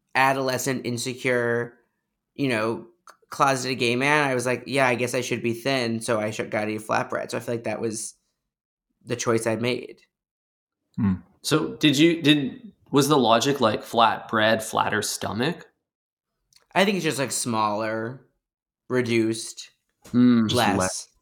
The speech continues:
Speaker 2: yeah, less
Speaker 3: Lesser.
Speaker 2: of, yeah.
Speaker 1: Yeah, less
Speaker 2: That
Speaker 1: of.
Speaker 2: makes sense.
Speaker 3: Yeah. I guess that flatbread ha-, does play in that, in that
Speaker 1: It's, like,
Speaker 3: area.
Speaker 1: physically less.
Speaker 2: Mm-hmm.
Speaker 3: Mm-hmm.
Speaker 1: Which, of course, we know is a myth because, like, for example, I mean, I don't, like, I'm Jewish and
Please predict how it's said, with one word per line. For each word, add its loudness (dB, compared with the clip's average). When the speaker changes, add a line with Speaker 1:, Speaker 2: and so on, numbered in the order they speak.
Speaker 2:
yeah, -2
less 2
Speaker 3:
Lesser. 2
Speaker 2:
of, -2
yeah. -2
Speaker 1:
Yeah, -6
less -8
Speaker 2:
That -2
Speaker 1:
of. -2
Speaker 2:
makes -2
sense. -8
Speaker 3:
Yeah. 0
I 2
guess 0
that -2
flatbread 4
ha-, 0
does 2
play -2
in -2
that, -2
in 2
that 4
Speaker 1:
It's, 2
like, 2
Speaker 3:
area. 0
Speaker 1:
physically 0
less. -6
Speaker 2:
Mm-hmm. 6
Speaker 3:
Mm-hmm. 4
Speaker 1:
Which, 2
of 0
course, 4
we 2
know 6
is 4
a 2
myth 4
because, 0
like, 0
for -4
example, 0
I -6
mean, 0
I 2
don't, 2
like, 2
I'm -2
Jewish -2
and -6